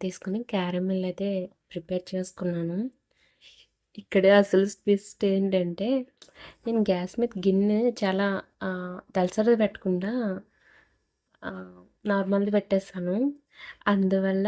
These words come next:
అది కొంచెం ఫాస్ట్గా క్యారమెల్ అయిపోయింది, అంటే గట్టి పడిపోయింది. So దాన్ని తీయడం నాకు కొంచెం కష్టమైంది. And గిన్నెలో వేసుకున్నా కూడా అది కొంచెం గట్టి పడిపోయి ఏమైందంటే, ఉమ్,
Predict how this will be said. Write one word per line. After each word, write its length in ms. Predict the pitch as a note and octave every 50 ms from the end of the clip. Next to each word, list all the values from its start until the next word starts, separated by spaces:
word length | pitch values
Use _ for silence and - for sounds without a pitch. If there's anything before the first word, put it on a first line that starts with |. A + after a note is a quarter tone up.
| A3+ A#3
అది 100 | - A3
కొంచెం 420 | - - G3+ F#3+ F#3+ - - G3 F#3+ F#3 F3+ F3 F3 - - _ _ _ _ _ -
ఫాస్ట్గా 640 | F#3 F3+ F3+ F3+ E3 - - - F#3+ F#3 F#3 G#3 G#3 G#3 G#3+
క్యారమెల్ 460 | G3+ F#3+ F#3 F#3 F3+ F#3 F#3 F#3+ F#3+ F#3
అయిపోయింది, 520 | F3+ F3+ _ - F#3 F3+ F3 F3 F3+ F#3 G3 G#3 G3
అంటే 160 | F#3 - F3+ F3 E3 F3+
గట్టి 240 | - _ - - F#3+ G3
పడిపోయింది. 560 | G3 G3+ F#3+ G3 F#3 F3 E3+ E3+ E3+ F3+ G3+ A#3+ - _ _ _ _ _ - - - - - _ _
So 140 | - G3 F#3+ F#3 G3
దాన్ని 260 | G3 G3 G3 G3 F#3+
తీయడం 360 | F#3+ G3 F3+ F#3 F3+ F#3 F#3+ G#3
నాకు 180 | G#3 G#3 G#3 _ _ -
కొంచెం 280 | F#3+ F#3 F#3 - F#3 F3+ - F#3
కష్టమైంది. 760 | E3+ - - - G3+ G3+ G3 F#3+ F3+ F3 E3+ E3+ F3 F3+ A3 C4 _ _ _ _ _ _ _ _ _ _ _ _ _ _ _ _ _ G#3+
And 200 | F#3 F#3 F#3 F3+ F3+ E3+
గిన్నెలో 300 | - F3+ F3+ F#3 F#3 F#3+ G3+ G3
వేసుకున్నా 520 | G3 F#3+ F#3+ - - - - F#3+ F#3+ F#3+ F#3+ F#3+ - _ -
కూడా 200 | - F#3+ F#3 A3 A#3 A3+
అది 120 | G#3 G3
కొంచెం 280 | F#3+ G3+ F#3 F#3 F#3+ F#3 F3+ -
గట్టి 220 | F3+ E3 - - F3+
పడిపోయి 640 | F#3+ F#3+ F#3 F#3 _ - F#3 F#3 F#3+ G#3+ B3+ C#4 C4+ B3 G#3 - - _ _ _ _ - - _ _ - G3+
ఏమైందంటే, 640 | G3 F#3+ F#3+ F#3+ F#3+ F#3+ F#3+ F#3+ F#3+ F#3+ - A#3+ C4 C4+ B3+ A3+ G3
ఉమ్, 640 | F3+ - - - F3 - F#3+ F#3+ F#3+ F#3+ F#3 F#3